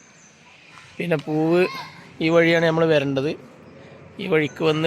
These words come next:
കഴിഞ്ഞാൽ, ഇങ്ങനെ വന്നു കഴിഞ്ഞാൽ ഇവിടെയാണ് പൂവ്. അത് മറച്ചൊക്കെ ചെയ്തിട്ടുണ്ട്, ഇന്നലത്തെ പോലെ ഇല്ല, അന്ന് മറച്ചൊക്കെ ചെയ്തിട്ടുണ്ട്. കേട്ടോ, ഇവിടെ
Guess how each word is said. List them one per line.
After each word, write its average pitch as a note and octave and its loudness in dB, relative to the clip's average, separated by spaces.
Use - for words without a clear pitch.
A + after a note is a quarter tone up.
കഴിഞ്ഞാൽ, D#3 0
ഇങ്ങനെ D#3 -2
വന്നു D3+ -2
കഴിഞ്ഞാൽ D3 -2
ഇവിടെയാണ് D3+ 2
പൂവ്. D3 4
അത് A#2+ 0
മറച്ചൊക്കെ C3+ 0
ചെയ്തിട്ടുണ്ട്, C#3+ 0
ഇന്നലത്തെ C3 -2
പോലെ C#3 0
ഇല്ല, C3 -2
അന്ന് C3 -4
മറച്ചൊക്കെ C#3 0
ചെയ്തിട്ടുണ്ട്. D3 0
കേട്ടോ, D3 -2
ഇവിടെ F3 2